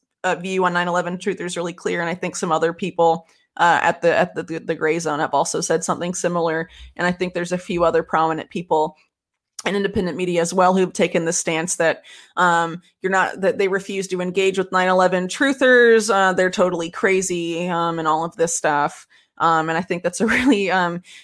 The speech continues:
damaging, uh, narrative. And I think it's quite, um, odd that these people would still hold onto that claim,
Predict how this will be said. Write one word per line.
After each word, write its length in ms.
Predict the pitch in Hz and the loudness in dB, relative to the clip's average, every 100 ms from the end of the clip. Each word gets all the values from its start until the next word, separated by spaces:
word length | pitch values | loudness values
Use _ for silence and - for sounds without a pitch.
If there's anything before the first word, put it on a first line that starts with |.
| _ | _
damaging, 880 | 202 190 196 190 185 180 175 170 165 | 0 2 2 -2 -2 -2 -2 -4 -2
uh, 260 | 175 170 - | 0 0 0
narrative. 640 | 202 196 208 214 214 220 | 0 2 2 4 2 2
And 80 | 190 | 0
I 60 | 190 | 0
think 220 | 220 196 | -2 -4
it's 140 | 185 | -6
quite, 360 | - 190 180 - | -2 0 0 0
um, 340 | 175 170 160 - | 0 0 -2 2
odd 540 | 180 180 175 185 220 | 4 6 4 2 0
that 160 | 185 180 | -4 -6
these 160 | 185 | -10
people 380 | - 190 180 180 | -6 -4 -2 0
would 140 | 170 170 | 0 -2
still 320 | - 175 170 | 0 2 2
hold 400 | - 175 180 185 | 4 4 2 0
onto 300 | 160 180 202 | -4 -4 -2
that 240 | 185 - | 0 0
claim, 480 | - 214 196 190 196 | -4 -4 -4 -4 -8